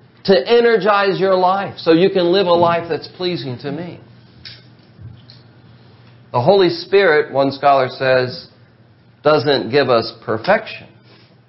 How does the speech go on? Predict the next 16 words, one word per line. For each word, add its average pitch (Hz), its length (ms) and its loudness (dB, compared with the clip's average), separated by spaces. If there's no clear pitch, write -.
but 127 160 0
the 135 100 2
Holy 151 280 2
Spirit 135 580 0
is 123 200 0
a 110 360 -2
divine 139 600 2
infection - 960 -4
of 127 440 0
the 127 80 0
love 135 300 2
of 135 240 -4
God, 101 680 2
which 120 200 -4
enables 117 640 -2
us 92 400 -4